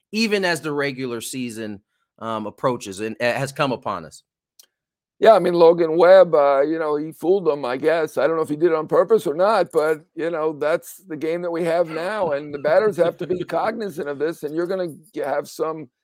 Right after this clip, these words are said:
Speaker 2: you know, in your mind, unfair outcomes. Uh, you know, uh, if the pitcher's alert and the hitter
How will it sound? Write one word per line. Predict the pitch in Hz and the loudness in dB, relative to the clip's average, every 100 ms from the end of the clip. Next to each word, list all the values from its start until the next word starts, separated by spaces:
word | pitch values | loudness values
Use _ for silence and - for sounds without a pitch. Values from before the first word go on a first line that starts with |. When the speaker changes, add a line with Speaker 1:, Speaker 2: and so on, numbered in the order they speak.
| _ _ _ - | _ _ _ -8
Speaker 2:
you | 139 | -4
know, | 143 | -4
in | |
your | 143 185 | -2 -2
mind, | 196 170 170 180 165 | 0 0 0 -2 -4
unfair | 165 180 - 160 165 123 | -6 -4 2 6 6 4
outcomes. | 170 208 - 151 156 180 160 - _ 123 | 2 2 2 -2 -2 -8 -14 -20 _ -4
Uh, | 143 147 143 143 _ _ _ _ _ | 0 2 0 -4 _ _ _ _ _
you | 113 135 | -8 -2
know, | 139 151 | 0 2
uh, | 139 131 127 127 | 2 0 -2 -6
if | 127 | -10
the | 123 | -8
pitcher's | 165 180 175 185 | -4 -4 -2 -4
alert | 160 165 175 202 | -2 2 2 2
and | 196 165 | -4 -6
the | |
hitter | 156 165 180 170 160 | -2 -2 -2 -4 -8